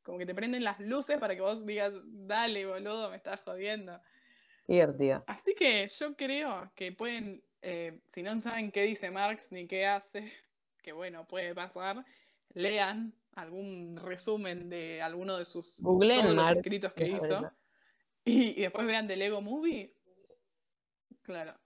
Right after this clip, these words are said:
Speaker 1: Y después vean The Lego Movie y se van a cagar de risa de, de lo que
Speaker 2: Total.
Speaker 1: hicieron la gente que hizo esa peli. Aparte con Lego, que es una franquicia reconocida de unos muñequitos que son tipo,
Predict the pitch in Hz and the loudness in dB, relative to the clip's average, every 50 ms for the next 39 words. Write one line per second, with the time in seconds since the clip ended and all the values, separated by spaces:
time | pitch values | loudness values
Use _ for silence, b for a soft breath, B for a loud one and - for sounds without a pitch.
0 | _ _ - - 196 190 - 247 269 254 240 226 208 170 185 208 220 226 208 196 | _ _ -8 -6 -4 -2 0 2 2 2 2 0 -2 -2 -2 -2 -2 -2 -2 -4
1 | 196 208 226 254 285 285 240 - - - 190 - - 170 180 190 202 196 185 180 | -4 -4 -4 -2 -2 -4 -4 -6 -8 -10 -12 -10 -8 -6 -2 0 0 0 0 -2
2 | - 175 175 175 180 185 180 180 175 170 175 180 175 - 170 156 160 160 160 160 | -4 -4 -2 0 0 0 0 0 -2 -4 -4 -6 -8 -8 -10 -10 -10 -10 -12 -12
3 | 156 160 165 165 165 160 156 160 160 156 156 147 135 139 139 170 170 175 170 170 | -14 -14 -10 -8 -8 -8 -8 -8 -4 -2 0 0 2 0 0 0 -2 -4 -6 -8
4 | 170 - - 165 170 170 165 165 156 165 170 170 170 165 165 - - 156 156 151 | -10 -12 -14 -14 -12 -10 -10 -10 -10 -10 -12 -12 -14 -14 -14 -12 -12 -10 -8 -6
5 | - 190 - 254 254 294 226 202 185 196 220 226 208 196 170 165 175 190 190 214 | -2 2 4 4 4 4 2 2 2 4 4 4 2 0 -2 -4 -8 -8 -8 -6
6 | 196 190 190 180 175 180 - 214 214 214 220 190 185 202 202 202 196 185 175 180 | -8 -8 -8 -10 -12 -10 -8 -8 -6 -4 -2 -4 -2 -2 -4 -4 -4 -6 -6 -4
7 | 190 202 196 196 190 190 190 185 185 180 165 165 - 196 202 190 190 170 165 - | -2 0 0 0 -2 -4 -8 -10 -12 -14 -14 -12 -10 -8 -4 0 0 -2 -2 -4
8 | b b b b b b b b b b - 185 175 - 196 196 202 190 202 180 | b b b b b b b b b b -2 -2 0 0 0 0 0 0 -2 -2
9 | 180 170 - - | -2 -4 -6 -8